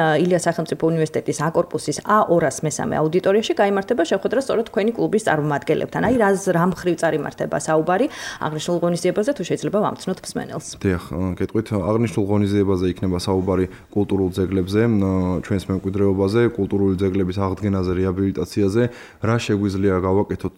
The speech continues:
Speaker 2: ახალგაზრდებმა, რა შეგვიძლია გააკეთონ, რა შეუძლიათ გააკეთონ სტუდენტებმა, იმიტომ რომ საკმაოდ, ა, კარგი თაობა მოდის სტუდენტების, ახალგაზრდების, მათ სურვილი აქვთ, რომ ჩაერთონ საქართველოს აღორძინებაში, არიან, ა, საკმაოდ მოტივირებულები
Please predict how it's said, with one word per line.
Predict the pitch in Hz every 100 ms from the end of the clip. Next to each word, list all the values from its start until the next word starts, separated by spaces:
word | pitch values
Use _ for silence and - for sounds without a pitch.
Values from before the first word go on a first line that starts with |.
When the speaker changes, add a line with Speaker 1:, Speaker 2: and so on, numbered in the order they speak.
| -
Speaker 2:
ახალგაზრდებმა, | 95 95 95 98 92 95 110
რა | 110
შეგვიძლია | 104 104 98 92 95 87
გააკეთონ, | 95 95 90 - 90 67
რა | 64 98
შეუძლიათ | - 95 95 90
გააკეთონ | - 95 - 92
სტუდენტებმა, | 90 90 101 95 95 120 123 - - -
იმიტომ | 107 107 101
რომ | 98
საკმაოდ, | 107 110 107 92
ა, | - - - 87 90
კარგი | - 104 104
თაობა | 101 101 98 98
მოდის | 95 87
სტუდენტების, | - 92 95 92 101 110
ახალგაზრდების, | 104 92 95 95 98 101 117 -
მათ | 107 98
სურვილი | - 98 107 98
აქვთ, | 92
რომ | - 92
ჩაერთონ | 80 104 101 98
საქართველოს | 92 101 101 98 90
აღორძინებაში, | 95 92 92 98 98 95 92 123 123 - -
არიან, | 95 101 101 95
ა, | 92 90 85
საკმაოდ | - 101 101 92
მოტივირებულები | 101 95 101 101 95 98 98 98 120